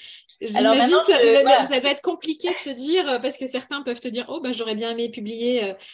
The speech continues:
Speaker 2: telle ou telle personne », quand c'est des personnes connues. On parle ici de lé-, légitimité. Ceci dit, on parlera de la légiti-, légitimité derrière, parce que ça peut être intéressant pour les personnes qui nous écoutent. Euh, on, on,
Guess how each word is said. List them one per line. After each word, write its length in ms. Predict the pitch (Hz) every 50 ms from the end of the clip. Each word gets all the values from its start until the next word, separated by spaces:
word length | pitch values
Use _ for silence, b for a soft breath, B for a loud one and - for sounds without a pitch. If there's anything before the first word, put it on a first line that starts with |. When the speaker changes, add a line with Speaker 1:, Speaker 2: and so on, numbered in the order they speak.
| B B B -
Speaker 2:
telle 120 | 247 233
ou 40 | 233
telle 140 | 233 247 240
personne », 220 | 254 240 330 330
quand 80 | - 285
c'est 100 | 262 247
des 80 | 214 220
personnes 320 | 220 214 - 240 240 247
connues. 280 | 233 269 262 302 330 320
On 100 | 254 214
parle 160 | 233 208 214
ici 180 | 214 214 - 247
de 60 | 226
lé-, 180 | 226 226 208 -
légitimité. 600 | 202 208 226 226 220 - - 254 262 254 302 320 B B B B B
Ceci 240 | B 254 233 240 247
dit, 80 | 294
on 80 | 294 262
parlera 240 | - 226 - 247 247
de 60 | 240
la 60 | 220
légiti-, 520 | 214 208 208 233 233 226 - 247 208 208 - _ -
légitimité 680 | 214 214 240 240 233 - - 254 247 240 247 247 247 247
derrière, 320 | 208 208 202 208 247 277
parce 140 | 262 226 -
que 60 | -
ça 80 | - 190
peut 80 | -
être 160 | 208 208 - 220
intéressant 420 | 208 208 214 208 208 - 233 226
pour 120 | 220 202
les 80 | 190 185
personnes 280 | 196 190 - - 202 208
qui 140 | 214 196
nous 120 | 185 185 190
écoutent. 320 | 185 - 269 277 - - _ _ _ _ _ _ _ _ _ _ _ _ _ _ _ _ _ _ _ - - B B B B _ _ _ -
Euh, 220 | 175 180 175 165 160 -
on, 120 | 185 196 - -
on, 300 | 190 180 - 156 -